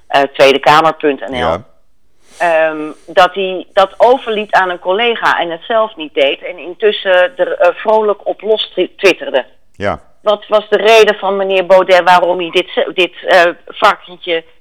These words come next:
Speaker 1: zelf niet wilde wassen?
Speaker 2: Ja, een beetje raar, hè?
Speaker 1: En, eh, dat, eh, dat, dat, daar vragen wel meer mensen naar. Eh,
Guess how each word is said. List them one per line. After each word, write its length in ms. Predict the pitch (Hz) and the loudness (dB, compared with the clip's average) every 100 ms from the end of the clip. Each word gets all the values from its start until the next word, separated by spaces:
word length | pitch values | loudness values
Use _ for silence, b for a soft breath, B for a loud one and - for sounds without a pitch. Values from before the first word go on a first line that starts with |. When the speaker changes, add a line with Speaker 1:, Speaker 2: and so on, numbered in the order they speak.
| _ _ | _ _
Speaker 1:
zelf 380 | 190 269 277 254 | -4 0 0 -2
niet 140 | 156 - | -10 -8
wilde 280 | 127 110 90 | -8 -8 -4
wassen? 360 | 101 - - _ _ _ - | -4 -4 -18 _ _ _ -6
Speaker 2:
Ja, 160 | 113 | -4
een 100 | 85 | -2
beetje 260 | 73 95 104 | -4 -4 -4
raar, 280 | 127 107 101 | -2 -2 0
hè? 80 | 185 | 0
Speaker 1:
En, 140 | 175 | -2
eh, 160 | 135 156 - - _ _ _ _ _ - 190 | -4 -6 -6 -20 _ _ _ _ _ -8 2
dat, 220 | 214 214 214 - | 2 2 -4 2
eh, 420 | 190 190 185 180 175 | 4 6 6 2 2
dat, 180 | 202 202 | 0 0
dat, 300 | - 190 190 | -2 0 0
daar 240 | 196 190 185 | 0 0 -2
vragen 640 | 196 190 - 175 165 160 156 | -2 -2 -2 -6 -2 -4 -2
wel 200 | 165 175 | -4 -4
meer 220 | 214 214 | -8 -8
mensen 440 | 175 160 - 147 | -8 -12 -12 -6
naar. 360 | 143 139 220 311 _ _ _ _ _ _ - | 0 0 0 -6 _ _ _ _ _ _ 0
Eh, 400 | 190 180 175 | 2 2 0